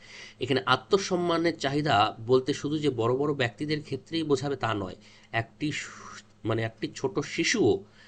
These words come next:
সে কিন্তু আত্মসম্মান পেতে চায় সবার কাছে।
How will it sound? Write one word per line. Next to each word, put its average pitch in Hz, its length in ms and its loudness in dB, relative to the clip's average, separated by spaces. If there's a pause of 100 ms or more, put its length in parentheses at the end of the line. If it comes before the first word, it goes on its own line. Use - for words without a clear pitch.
(140)
সে - 160 2
কিন্তু 190 480 0 (300)
আত্মসম্মান 127 960 0
পেতে 107 220 0
চায় 143 380 0
সবার 98 400 -4
কাছে। - 300 -14